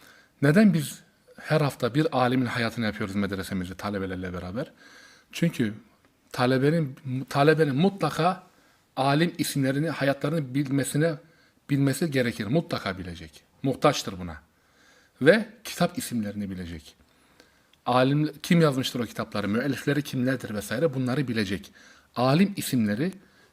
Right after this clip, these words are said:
ve kitap isimlerine hakim olacak bir talebe. Bu olmazsa olmaz. Yoksa nasıl araştıracak?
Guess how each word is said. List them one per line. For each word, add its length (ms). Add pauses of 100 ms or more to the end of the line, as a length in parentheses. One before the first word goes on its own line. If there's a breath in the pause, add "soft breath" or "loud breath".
ve 60
kitap 420
isimlerine 480
hakim 460
olacak 340
bir 40
talebe. 380 (600)
Bu 160
olmazsa 400
olmaz. 360
Yoksa 240
nasıl 200
araştıracak? 600